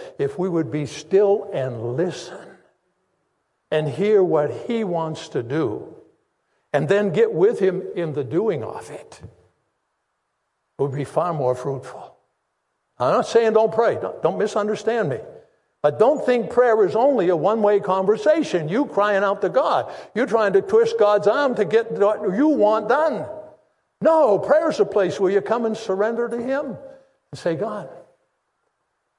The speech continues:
what do you want to do? What do you want me to do?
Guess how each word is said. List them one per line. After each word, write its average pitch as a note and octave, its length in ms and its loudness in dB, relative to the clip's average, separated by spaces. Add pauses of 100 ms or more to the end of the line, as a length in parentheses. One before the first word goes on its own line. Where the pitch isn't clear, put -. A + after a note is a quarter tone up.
(220)
what F#3 100 -10
do F3 60 -2
you E3 200 -4
want A2+ 380 -8
to - 60 -20
do? - 60 -20 (1080)
What F#3+ 100 -6
do F#3+ 60 -6
you G3+ 80 -4
want E3 360 -6
me C#3 220 -6
to - 140 -16
do? - 220 -20